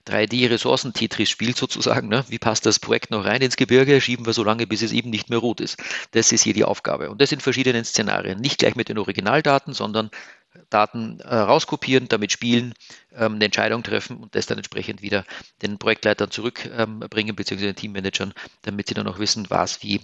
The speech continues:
angeordnet wurde. Aber auch die brauchen letztlich die Daten von den Teammanagern unten drunter. Ich kann natürlich, ähm, Verfügbarkeiten dort oben nur dann richtig berücksichtigen, wenn die als solches auch mal richtig geliefert wurden.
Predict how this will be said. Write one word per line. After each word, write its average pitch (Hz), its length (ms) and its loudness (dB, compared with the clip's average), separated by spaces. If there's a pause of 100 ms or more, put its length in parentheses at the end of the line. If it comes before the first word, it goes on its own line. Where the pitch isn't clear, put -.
angeordnet 101 500 -4
wurde. - 200 -16 (760)
Aber 139 300 4
auch 123 120 0
die 170 140 0
brauchen 143 300 4
letztlich 135 280 4
die 120 100 -4
Daten 113 380 0
von 110 300 2 (280)
den 110 140 -2
Teammanagern 120 500 0
unten 117 220 -10
drunter. 160 340 0
Ich 131 120 0
kann 117 140 2
natürlich, 117 320 -4
ähm, 104 300 -6
Verfügbarkeiten 117 640 -2
dort 110 160 -4
oben 107 240 -4
nur 110 180 0 (200)
dann 120 160 -4
richtig 127 340 -4
berücksichtigen, 120 640 -4
wenn 104 140 -2
die 110 180 -2 (160)
als 104 220 0
solches 107 360 0
auch 104 140 -4
mal 104 140 -4
richtig 101 280 -2
geliefert 117 460 -4
wurden. - 220 -12